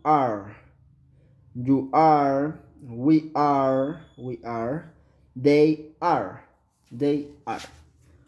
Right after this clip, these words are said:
Ok, este cuadro va a ser de mucha ayuda porque lo vamos a desarrollar también en nuestra conferencia. De mucha ayuda, chicos, va a ser de mucha ayuda. Ok,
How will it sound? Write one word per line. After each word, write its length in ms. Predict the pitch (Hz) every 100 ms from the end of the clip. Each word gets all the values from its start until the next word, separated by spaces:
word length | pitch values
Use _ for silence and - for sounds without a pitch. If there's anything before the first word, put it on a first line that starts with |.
| _ -
Ok, 300 | 139 139 151
este 360 | 135 - - 285
cuadro 300 | 294 285 262
va 80 | 220
a 40 |
ser 260 | 220 220 185
de 100 | 147
mucha 300 | 165 170 156
ayuda 320 | 135 151 156
porque 240 | 165 139
lo 80 | 120
vamos 260 | 127 139 151
a 60 |
desarrollar 500 | 131 127 117 120 127
también 220 | 127 120
en 60 | 117
nuestra 260 | 113 123 117
conferencia. 720 | 113 110 107 113 104 98 - _ _ _ _ -
De 220 | 131 135
mucha 580 | 147 196 208 226 208 -
ayuda, 460 | 104 135 143 113
chicos, 340 | - 113 104 117 131
va 140 | 135
a 60 | 127
ser 260 | 143 139
de 100 | 113
mucha 560 | 113 120 120 131 - _ -
ayuda. 400 | - - - _ _ _ _
Ok, 380 | - 233 175 -